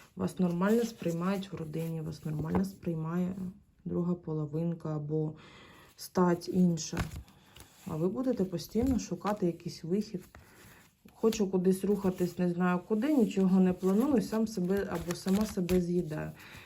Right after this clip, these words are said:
Не світитесь, своїм вогнем не палаєте. Тільці, двадцять четвертий рік. Більше відпочивайте. Менше думайте, що люди скажуть, як це виглядає. Менше бійтесь рухатись вперед.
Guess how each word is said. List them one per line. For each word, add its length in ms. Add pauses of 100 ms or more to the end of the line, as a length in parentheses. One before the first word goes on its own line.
(120)
Не 140
світитесь, 800
своїм 400
вогнем 500
не 180
палаєте. 840 (1800)
Тільці, 460 (720)
двадцять 340
четвертий 540
рік. 320 (960)
Більше 380
відпочивайте. 840
Менше 360
думайте, 480
що 200
люди 280
скажуть, 600
як 280
це 120
виглядає. 880 (480)
Менше 340
бійтесь 420
рухатись 500
вперед. 420